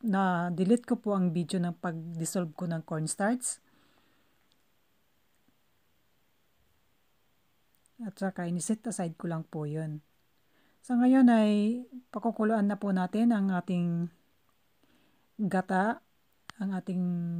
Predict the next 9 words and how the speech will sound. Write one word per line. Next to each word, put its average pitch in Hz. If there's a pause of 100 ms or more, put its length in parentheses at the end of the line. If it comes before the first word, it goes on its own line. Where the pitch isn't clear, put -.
(200)
mixture. 208 (4000)
Nasa 202
medium 180
heat 185
po 185
ako 185
nito 220 (240)
hanggang 202
nag-, 175